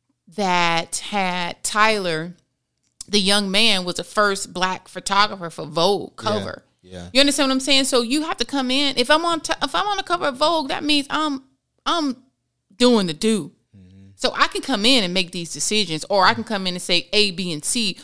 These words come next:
Speaker 1: or I'm not doing it.
Speaker 2: Right. That's fair. So let me ask you about Kamala, though. All right, before I get into Kamala,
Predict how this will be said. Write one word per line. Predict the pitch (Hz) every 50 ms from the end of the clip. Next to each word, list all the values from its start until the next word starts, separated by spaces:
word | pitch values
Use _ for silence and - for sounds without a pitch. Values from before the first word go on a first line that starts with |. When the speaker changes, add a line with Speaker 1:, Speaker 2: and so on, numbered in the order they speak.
| - -
Speaker 1:
or | _ 185 190 175 - 180
I'm | 190 180 165 165
not | 156 139 - - 175
doing | 170 156 143 127 101 -
it. | - _ _
Speaker 2:
Right. | 143 107 95 87 85 80 - _ _ _ _ _ _ _ _ _ _ _ _ _ _ _ _ _ _ _ _
That's | 127 123 -
fair. | - 98 90 90 95 - _ _ _ _ _ _ _ _ _ _ _ _
So | _ - 160 151 143 143
let | 165 180
me | 190 165
ask | 156 147 - -
you | 139 123 117 -
about | - 120 117 113 113 107 - - _ _ _ _ _ _ _
Kamala, | - 113 110 101 90 85 80
though. | 76 71 65 69 80 _ _ _ _ _ _ _ _ _ _ _ _ _ _ _ _ _ _ _ _ _ _ _ _ _ _ _ _ _ _ _ _
All | 135 123
right, | 101 78 - _ 120
before | 113 - 165 151
I | 147
get | 139 139
into | 127 113 -
Kamala, | 107 - 113 104 98 95 90 85 82 82